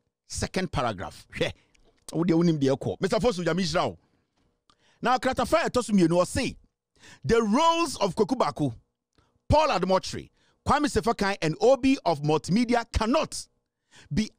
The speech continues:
underestimated. Ɔmo sɛ, ɛyɛ dwumadie anaasɛ bɔbere a ɛyɛ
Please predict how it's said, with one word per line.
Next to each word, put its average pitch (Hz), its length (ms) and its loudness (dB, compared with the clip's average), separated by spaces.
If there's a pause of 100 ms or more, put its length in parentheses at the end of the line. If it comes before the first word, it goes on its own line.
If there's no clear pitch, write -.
underestimated. 226 1120 -2
Ɔmo 285 160 0
sɛ, 247 380 -2 (540)
ɛyɛ 254 300 2 (360)
dwumadie 196 880 0 (280)
anaasɛ 226 600 -2 (260)
bɔbere 254 500 0
a 233 220 -2
ɛyɛ 190 220 0